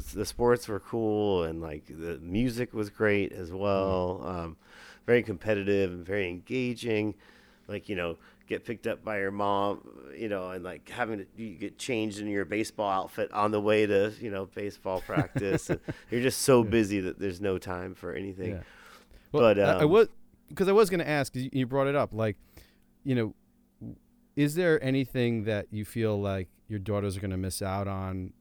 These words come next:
Speaker 2: or have missed out on, you know, living in Woodstock? Or, you know, i-, is, do you feel like those potential, you know,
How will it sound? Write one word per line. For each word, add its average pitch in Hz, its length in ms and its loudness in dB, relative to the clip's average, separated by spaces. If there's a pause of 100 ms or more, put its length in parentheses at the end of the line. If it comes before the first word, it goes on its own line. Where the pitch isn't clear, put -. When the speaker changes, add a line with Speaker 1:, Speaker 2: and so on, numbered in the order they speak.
Speaker 2:
or 98 160 -4
have 117 280 -2
missed 113 260 -4
out 98 220 -4
on, 95 520 -6 (200)
you 110 120 -4
know, 98 220 -4 (560)
living 143 340 4
in 120 180 2
Woodstock? 104 640 -2 (340)
Or, 110 460 0
you 117 120 -2
know, 101 360 -2 (500)
i-, 120 180 -4
is, 107 160 -2 (140)
do 120 60 -2
you 131 60 -2
feel 127 180 -2
like 117 160 2 (920)
those 123 720 4
potential, 110 800 -2
you 107 100 -4
know, 95 340 -4